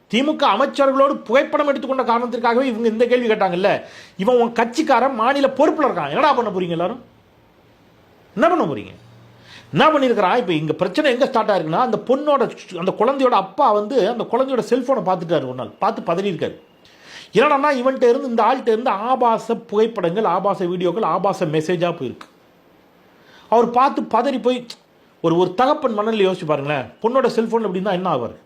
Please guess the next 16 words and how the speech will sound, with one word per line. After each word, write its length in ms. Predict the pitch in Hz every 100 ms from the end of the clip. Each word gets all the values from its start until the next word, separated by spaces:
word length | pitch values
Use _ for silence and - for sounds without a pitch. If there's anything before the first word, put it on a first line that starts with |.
| _ _ _ _ _ _ _ _ _ _ _ -
என்னம்மா 340 | 226 359 311
இதுன்னு 220 | 269 240 208
கேட்டா, 380 | 208 240 277
இந்த 220 | 214 196 202
மாதிரி 640 | 208 208 175 135 107 101 _ _ _ _ _ _ _ _ _ _ _ _ 175
இவர் 200 | 170 151
கூட்டிட்டு 320 | 185 160 156
இப்படிலாம் 420 | 156 139 143 135
பண்ணாரு, 340 | 131 131 120
இப்படிலாம் 300 | 120 120 131
போனாருன்னு 240 | 120 120 170
அந்த 140 | 185
குழந்தை 360 | - 135 135 131 104
சொல்லியிருக்கு. 280 | 107 - - _ _ _ _ _ _ _ _ - _ _ _ - -
பதறி 460 | 139 151 190 165 -
போய் 480 | 135 160 160 101